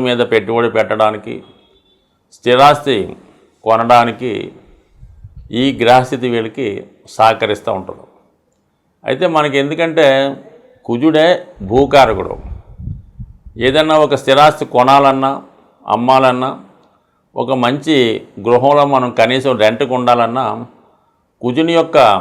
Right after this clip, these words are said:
ప్రభావం కంపల్సరీగా ఉండాలి. అటువంటి కుజుడు ఈ రాశి వారికి ధనాధిపతిగా సహజ చతుర్థ స్థానం అయినటువంటి కర్కాటక రాశిలో ఉంటూ మరి అష్టమ దృష్టితో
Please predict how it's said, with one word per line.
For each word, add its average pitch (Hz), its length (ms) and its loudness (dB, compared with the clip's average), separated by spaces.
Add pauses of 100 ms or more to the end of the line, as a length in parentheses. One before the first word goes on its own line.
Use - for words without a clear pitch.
(440)
ప్రభావం 131 420 4 (120)
కంపల్సరీగా 113 640 -2
ఉండాలి. 95 260 -6 (1160)
అటువంటి 139 460 0
కుజుడు 147 320 0 (1080)
ఈ 123 80 -4 (120)
రాశి 131 280 2
వారికి 135 360 0
ధనాధిపతిగా 123 720 -2 (1200)
సహజ 147 360 4 (500)
చతుర్థ 131 360 0 (120)
స్థానం 131 340 4
అయినటువంటి 123 480 -2 (100)
కర్కాటక 123 460 2 (140)
రాశిలో 113 440 2
ఉంటూ 104 240 -8 (1200)
మరి 120 200 0 (100)
అష్టమ 170 480 2
దృష్టితో 143 400 0